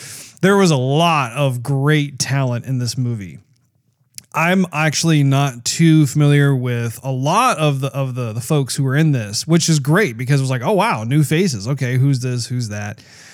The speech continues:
Um, there were, there were some recognizable faces, of course, that, uh, were, were just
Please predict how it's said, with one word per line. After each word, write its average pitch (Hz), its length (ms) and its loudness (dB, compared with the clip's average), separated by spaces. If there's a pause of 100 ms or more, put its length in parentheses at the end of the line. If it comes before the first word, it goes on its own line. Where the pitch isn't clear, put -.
(380)
Um, 120 420 0
there 170 180 4
were, 165 240 4
there 156 140 2
were 143 100 2
some 160 600 4
recognizable 151 560 2
faces, 139 440 0
of 127 120 -2
course, 131 680 -2 (360)
that, 117 600 -4 (160)
uh, 123 240 -6
were, 127 280 -6
were 131 180 -8
just 117 320 -6